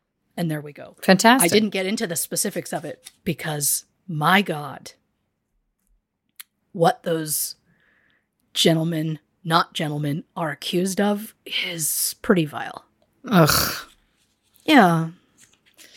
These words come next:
Speaker 1: Yeah.
Speaker 2: Well, let's hope that, uh, justice is served.
Speaker 1: Oh, a hundred percent.
Speaker 2: Yeah.
Speaker 1: The fact that this happened in twenty eighteen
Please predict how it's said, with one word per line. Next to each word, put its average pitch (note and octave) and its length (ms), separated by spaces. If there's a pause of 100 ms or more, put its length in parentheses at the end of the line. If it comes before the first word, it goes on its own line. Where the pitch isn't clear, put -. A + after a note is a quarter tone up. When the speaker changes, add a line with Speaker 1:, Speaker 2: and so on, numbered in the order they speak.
Speaker 1:
Yeah. E3 460 (180)
Speaker 2:
Well, A#3+ 340 (1300)
let's E3+ 280
hope F#3 240
that, E3 280
uh, D#3 320
justice D#3+ 420
is D#3+ 120
served. C3+ 420 (2250)
Speaker 1:
Oh, B3+ 120
a G#3+ 40
hundred G3 260
percent. F3+ 340
Speaker 2:
Yeah. C3 120 (880)
Speaker 1:
The A#3+ 80
fact A#3+ 220
that G3 100
this G#3 140
happened A3 240
in D#3 120
twenty G#3+ 440
eighteen A#3 480